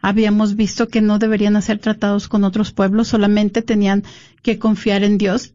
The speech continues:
Tenemos que realizan tratados con Egipto, con Asiria, con Babilonia. Este,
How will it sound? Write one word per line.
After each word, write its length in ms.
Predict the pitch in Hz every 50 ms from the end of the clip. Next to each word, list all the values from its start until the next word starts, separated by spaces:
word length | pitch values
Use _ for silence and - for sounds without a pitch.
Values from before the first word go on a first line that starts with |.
| _
Tenemos 460 | - - 208 208 208 202 208 214 - -
que 260 | - - 220 214 - -
realizan 600 | 208 220 220 214 208 208 202 202 185 208 226 220
tratados 520 | 214 214 214 196 - 202 202 202 208 -
con 180 | - - 214 202
Egipto, 680 | 202 190 - 247 233 240 - - - 214 208 208 202 202
con 180 | - 208 202 196
Asiria, 680 | 196 185 - - 240 226 214 214 208 202 196 190 190 -
con 240 | 220 220 208 202
Babilonia. 720 | 214 214 208 214 208 208 214 214 214 208 214 220 247 285 285 - - - - - - - - -
Este, 840 | - 196 214 214 180 - - - - 214 208 202 202 196 196 202 196